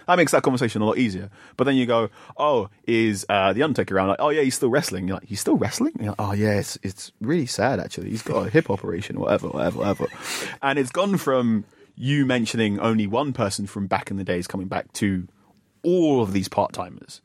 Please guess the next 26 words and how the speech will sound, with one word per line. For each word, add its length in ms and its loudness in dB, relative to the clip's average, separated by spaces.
And 180 2
you're 100 4
like, 200 2
"Ah, 760 2
fine, 460 0
yeah, 340 4
Taker's 320 0
back. 400 -4
Oh, 200 2
and 180 -2
this 140 -4
guy's 240 -8
back, 280 -12
and 140 -8
this 100 -6
guy's 200 -6
back." 280 0
Whereas 240 2
what 160 2
I 40 0
really 180 2
want 80 4
to 60 -2
be 80 -4
saying 260 0
is, 140 -6